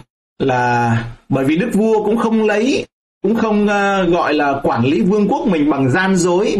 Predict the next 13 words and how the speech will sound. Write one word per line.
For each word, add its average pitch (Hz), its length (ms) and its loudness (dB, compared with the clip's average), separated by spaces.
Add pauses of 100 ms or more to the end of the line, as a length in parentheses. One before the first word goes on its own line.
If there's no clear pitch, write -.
bạo 131 200 0
lực, 139 300 0
bất 139 280 0
chính, 220 280 -2 (400)
như 190 480 2 (380)
những 190 180 0
vị 175 100 0
vua 180 360 2
trên 180 160 0
đất 233 200 -4
vẫn 220 200 -2
thường 143 220 0
làm. 117 220 0